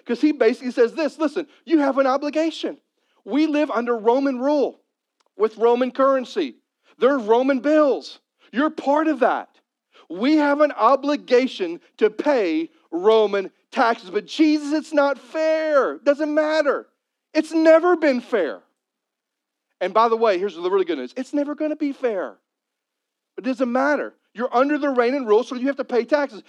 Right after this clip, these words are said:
But only, don't only render to Caesar what belongs to Caesar. You need to give to God what belongs to God. Here's Jesus' point. You're under obligation.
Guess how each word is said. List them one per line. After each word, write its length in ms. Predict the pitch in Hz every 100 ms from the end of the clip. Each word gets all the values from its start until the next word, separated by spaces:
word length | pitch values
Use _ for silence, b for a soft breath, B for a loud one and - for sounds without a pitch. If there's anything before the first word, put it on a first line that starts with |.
| b -
But 120 | 240
only, 300 | 262 311 320
don't 420 | 262 247 214 302
only 240 | 311 277
render 360 | 214 226 226 214
to 120 | 208
Caesar 460 | - - 285 277 247
what 180 | 220 214
belongs 380 | 196 196 175
to 100 | -
Caesar. 640 | 151 - 202 277 190 160 151 b b
You 180 | 165 254
need 200 | 294 262
to 80 | 247
give 240 | 202 185
to 140 | - 160
God 600 | 135 277 254 160 156 156 b
what 180 | 180 208
belongs 640 | 180 165 156 147 139 131 -
to 120 | 156
God. 480 | 202 269 254 101 _ _ _ _ _ _ _ _ _ -
Here's 160 | 208
Jesus' 320 | 160 320 302
point. 420 | - 262 247 110 _
You're 180 | 185 240
under 120 | 160
obligation. 640 | 165 190 240 277 - 117